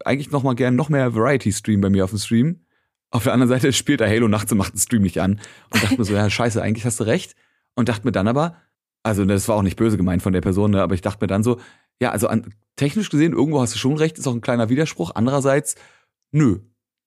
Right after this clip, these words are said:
Speaker 1: das hab ich jetzt einfach für mich gemacht. Ich hab jetzt einfach wirklich mal die
Speaker 2: Ja.
Speaker 1: letzten Wochen nachts für mich, ganz alleine in Ruhe, nur für mich, ohne das kommentieren zu müssen, ohne irgendwas sagen zu müssen, ja, komplett braindead, einfach mal Halo eins bis vier durchgeballert.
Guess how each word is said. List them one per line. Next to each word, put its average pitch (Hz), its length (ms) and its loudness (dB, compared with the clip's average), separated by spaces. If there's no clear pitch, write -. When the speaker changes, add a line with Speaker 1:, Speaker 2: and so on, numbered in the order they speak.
Speaker 1:
das 113 160 -2
hab 135 80 0
ich 143 60 0
jetzt 127 100 -6
einfach 123 160 0
für - 80 -4
mich 135 160 0
gemacht. - 120 -4
Ich 90 40 0
hab - 80 -2
jetzt - 80 -6
einfach 139 240 0
wirklich 147 220 -2
mal 143 280 0
die - 120 -2
Speaker 2:
Ja. 240 180 4
Speaker 1:
letzten 202 180 2
Wochen 131 340 -2
nachts 135 380 -2
für 123 60 -2
mich, 135 360 0
ganz 131 240 -2
alleine 117 320 0
in 104 60 -2
Ruhe, 135 320 0
nur 330 220 2
für 226 100 0
mich, 214 260 2
ohne 185 200 0
das 156 140 -4
kommentieren 151 380 -2
zu - 120 -6
müssen, 127 200 -4
ohne 202 220 2
irgendwas 120 340 0
sagen 120 280 0
zu 101 100 -8
müssen, 98 280 0
ja, 110 180 0
komplett 151 360 -4
braindead, 117 440 0
einfach 151 160 -2
mal 113 160 0
Halo 104 200 2
eins 92 220 -2
bis 113 140 -2
vier 110 200 0
durchgeballert. 90 640 -2